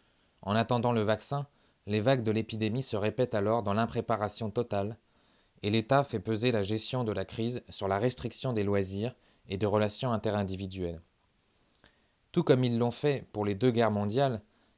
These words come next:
les États vont alors probablement devoir assurer un rôle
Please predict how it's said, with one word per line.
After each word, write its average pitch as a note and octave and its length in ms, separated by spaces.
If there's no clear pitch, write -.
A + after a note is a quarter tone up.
les A2 240
États D3+ 200
vont A#2+ 140
alors A2+ 160
probablement B2+ 560
devoir A2 320
assurer A2+ 540
un G#2 140
rôle A#2+ 320